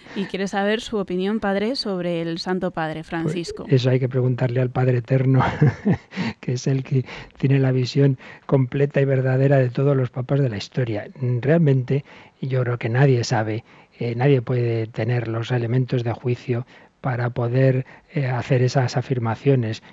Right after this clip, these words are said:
Speaker 2: Yo recuerdo hace ya bastantes años, cuando todavía el pontificado Juan Pablo segundo estaba hacia la mitad,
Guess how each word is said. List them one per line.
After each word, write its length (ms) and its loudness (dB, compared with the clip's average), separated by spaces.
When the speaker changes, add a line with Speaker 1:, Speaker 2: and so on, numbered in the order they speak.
Speaker 2:
Yo 80 2
recuerdo 380 2
hace 180 0
ya 220 2
bastantes 560 -2
años, 320 2
cuando 240 -6
todavía 300 -2
el 60 -2
pontificado 440 0
Juan 160 -2
Pablo 180 -2
segundo 460 0
estaba 280 0
hacia 220 -4
la 120 -4
mitad, 400 0